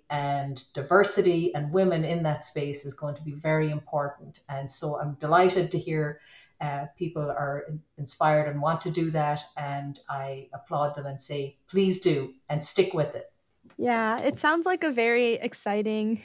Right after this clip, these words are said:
Speaker 2: and interesting field to be in.
Speaker 1: I agree. Um, uh, you know, a recent example is I, I worked on a research project at,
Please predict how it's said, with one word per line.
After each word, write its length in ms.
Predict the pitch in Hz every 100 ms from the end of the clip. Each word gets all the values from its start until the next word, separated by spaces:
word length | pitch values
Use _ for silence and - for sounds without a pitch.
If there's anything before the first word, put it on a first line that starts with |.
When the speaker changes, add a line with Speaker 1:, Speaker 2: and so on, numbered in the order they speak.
| - - 262
Speaker 2:
and 200 | 240 214 214
interesting 640 | 262 - 269 - 208 214
field 400 | 214 220 220 214
to 120 | - 208
be 240 | 196 190
in. 300 | 185 196 208 - _ _ -
Speaker 1:
I 180 | 226
agree. 600 | 254 254 226 190 151 - - _
Um, 500 | 185 175 175 175 175 - -
uh, 120 | 180 -
you 120 | 202
know, 80 | 190
a 100 | 185
recent 400 | 196 254 - 240
example 760 | 208 170 180 185 202 208 196 -
is 400 | 180 175 170 165
I, 260 | 175 175 -
I 140 | 170 165
worked 420 | 170 185 185 -
on 200 | 170 165
a 180 | 156 156
research 520 | 156 175 175 175 170
project 480 | - 165 160 170 160
at, 240 | 151 147